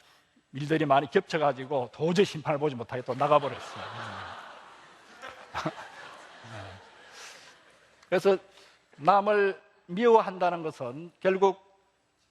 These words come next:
다른 사람들을 퇴출시킨다, 소외시킨다고 생각하지만은 결국은 그 축구 심판처럼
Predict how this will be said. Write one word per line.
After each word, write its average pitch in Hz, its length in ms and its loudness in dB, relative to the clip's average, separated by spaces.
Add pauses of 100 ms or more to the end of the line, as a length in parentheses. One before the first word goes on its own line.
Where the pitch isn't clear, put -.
(380)
다른 196 380 0
사람들을 196 880 -2 (720)
퇴출시킨다, 156 880 -2
소외시킨다고 170 760 0
생각하지만은 135 920 -6 (200)
결국은 185 520 0 (220)
그 135 140 -6
축구 175 280 -6
심판처럼 147 640 0